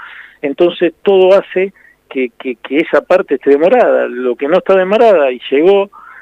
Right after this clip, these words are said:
eh, que están abajo de esos cincuenta y cuatro metros que se ha construido la platea Néstor Basile,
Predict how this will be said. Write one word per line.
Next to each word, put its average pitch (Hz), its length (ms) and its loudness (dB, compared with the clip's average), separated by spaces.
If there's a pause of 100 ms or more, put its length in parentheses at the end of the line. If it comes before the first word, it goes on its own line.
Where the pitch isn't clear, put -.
(180)
eh, 123 220 -2
que 123 120 -4
están 160 240 0
abajo 156 440 2
de 139 80 0
esos - 180 -6
cincuenta 131 360 -8
y 127 40 -10
cuatro 160 300 0
metros 170 340 -6
que 113 560 -12
se 151 60 0
ha 143 40 0
construido 143 520 0
la 120 160 -4
platea 123 760 0
Néstor 139 340 -2
Basile, 220 480 -2